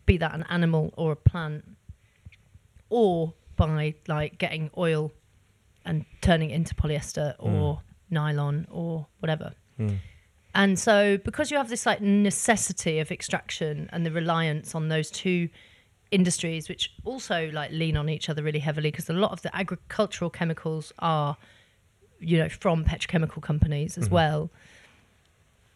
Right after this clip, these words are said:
Speaker 1: then you have to, like, look at that and see how it's, like, not an industry that exists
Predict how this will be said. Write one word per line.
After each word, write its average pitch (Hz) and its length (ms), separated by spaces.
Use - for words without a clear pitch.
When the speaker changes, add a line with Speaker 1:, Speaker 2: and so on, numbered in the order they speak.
Speaker 1:
then 208 140
you 220 80
have 254 200
to, 233 140
like, 196 340
look 214 400
at - 120
that 156 300
and 165 140
see 180 300
how 165 260
it's, - 220
like, 170 300
not 185 520
an 180 140
industry 165 800
that 165 140
exists 165 680